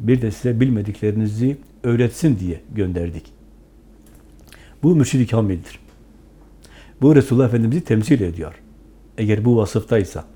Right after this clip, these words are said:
Yoksa böyle zahire göre bakarsak, e,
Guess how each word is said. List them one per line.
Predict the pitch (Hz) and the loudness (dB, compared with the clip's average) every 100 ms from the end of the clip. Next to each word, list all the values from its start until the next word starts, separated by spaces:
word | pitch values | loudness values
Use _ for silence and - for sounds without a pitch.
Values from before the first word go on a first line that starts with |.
| - - - - - - - - - - - - | -20 -20 -20 -20 -20 -20 -20 -20 -20 -20 -12 0
Yoksa | 123 120 - 123 131 - - - - | 2 2 0 -2 -2 -14 -20 -10 -2
böyle | 113 110 | 0 2
zahire | 110 113 107 117 | 0 2 2 2
göre | 110 104 98 104 | 0 -2 -4 -2
bakarsak, | 113 123 113 127 135 - - - _ - - _ - _ _ _ - | -2 0 -2 -2 -4 -8 -20 -20 _ -20 -20 _ -20 _ _ _ -10
e, | 101 | -8